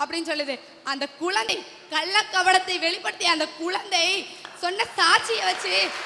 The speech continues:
இந்த வழக்குக்கு தீர்ப்பு கொடுத்து நிக்கிறாருங்கய்யா நாட்டாம. இந்த படத்து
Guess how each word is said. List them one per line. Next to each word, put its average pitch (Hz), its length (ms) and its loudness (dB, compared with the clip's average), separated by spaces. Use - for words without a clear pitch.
இந்த 320 100 -2
வழக்குக்கு 349 440 -2
தீர்ப்பு 381 240 -2
கொடுத்து 349 320 -4
நிக்கிறாருங்கய்யா 320 680 0
நாட்டாம. 311 420 0
இந்த 302 120 -4
படத்து 339 280 -2